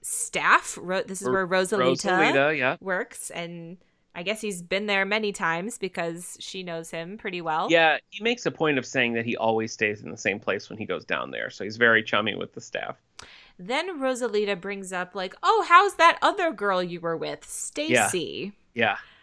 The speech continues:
Speaker 1: Then
Speaker 2: And Brenda
Speaker 1: <laughs>
Speaker 2: loses it.
Speaker 1: Oh, my word. It's
Speaker 2: She
Speaker 1: too
Speaker 2: is
Speaker 1: much.
Speaker 2: So it, it is too much
Speaker 1: It's
Speaker 2: because
Speaker 1: way too much.
Speaker 2: because Dylan's like, "This,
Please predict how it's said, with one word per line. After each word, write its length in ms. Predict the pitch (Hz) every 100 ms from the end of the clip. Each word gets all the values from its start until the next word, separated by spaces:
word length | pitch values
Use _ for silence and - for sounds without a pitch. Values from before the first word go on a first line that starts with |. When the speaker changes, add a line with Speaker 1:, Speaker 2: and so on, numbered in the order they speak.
| _ _ _ _
Speaker 1:
Then 220 | - 247
Speaker 2:
And 80 | 247
Brenda 560 | - 151 165 139 123 117 123 - -
Speaker 1:
<laughs> 360 | - 113 - 123
Speaker 2:
loses 520 | 127 139 123 117 -
it. 320 | 92 - - -
Speaker 1:
Oh, 60 |
my 160 | 170 -
word. 360 | - - 147 -
It's 260 | - - -
Speaker 2:
She 240 | - 135 143
Speaker 1:
too 240 | 247 240
Speaker 2:
is 80 | 120
Speaker 1:
much. 560 | - 123 - - - - _ - _ -
Speaker 2:
So 120 | -
it, 100 | 156
it 120 | 156 208
is 200 | 403 403
too 200 | 175 135
much 220 | 113 90 -
Speaker 1:
It's 140 | -
Speaker 2:
because 300 | 233 247 247
Speaker 1:
way 60 | 240
too 200 | 220 170
much. 460 | 78 - - - -
Speaker 2:
because 220 | 143 180
Dylan's 340 | 135 190 190 139
like, 180 | 131 147
"This, 220 | 170